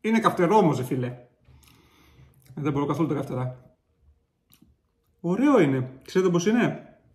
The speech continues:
Σαν το στραγάλι που έχουμε στην Ελλάδα. Σαν αυτά τα καυτερά τα, τους ξηρούς καρπούς που έχουμε στην Ελλάδα. Όχι, ρε φίλε, γι' αυτό ήθελα να το φάω πρώτο.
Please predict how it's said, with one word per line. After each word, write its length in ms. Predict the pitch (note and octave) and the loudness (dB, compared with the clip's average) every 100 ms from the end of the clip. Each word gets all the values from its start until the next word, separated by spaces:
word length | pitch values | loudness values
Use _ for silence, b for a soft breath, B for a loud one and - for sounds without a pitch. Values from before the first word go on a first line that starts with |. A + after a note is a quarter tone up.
| _ _ _ - | _ _ _ -20
Σαν 160 | - G3 | -8 -4
το 80 | A3 | -2
στραγάλι 340 | F3+ E3 G3 | -2 0 0
που 60 | F3 | 0
έχουμε 160 | G3+ | -2
στην 140 | F#3 E3+ | 0 0
Ελλάδα. 360 | D3+ D#3+ - | 2 0 -2
Σαν 160 | - A#3 | -4 -2
αυτά 160 | A#3 C4 | -2 -2
τα 60 | |
καυτερά 340 | B3+ A3+ A3 B3+ | -4 -2 -2 2
τα, 760 | B3 A3+ G#3+ G3+ F#3 F3 B B B B B B B B | 2 2 2 2 2 -2 B B B B B B B B
τους 160 | - E3 | -12 -4
ξηρούς 220 | G3 A3+ | 0 2
καρπούς 260 | A3 G#3 A3+ | 2 0 0
που 60 | |
έχουμε 140 | G#3+ G#3 | 0 0
στην 120 | F3 | 2
Ελλάδα. 500 | E3 F3 A3 - - - _ _ _ _ _ _ _ _ _ _ _ _ _ - _ _ _ _ _ _ _ _ _ _ _ _ _ _ _ _ - - - | 4 4 2 -2 -12 -20 _ _ _ _ _ _ _ _ _ _ _ _ _ -20 _ _ _ _ _ _ _ _ _ _ _ _ _ _ _ _ -20 -18 2
Όχι, 280 | G3+ F3+ E3+ | 4 6 4
ρε 100 | D#3 | 2
φίλε, 180 | E3 D3+ | 4 4
γι' 60 | |
αυτό 140 | C#3+ G3 | 2 0
ήθελα 140 | G3 | 2
να 60 | D#3 | 0
το 60 | |
φάω 140 | - C#3 | 0 -2
πρώτο. 400 | D3 - D#3 | -2 -4 -6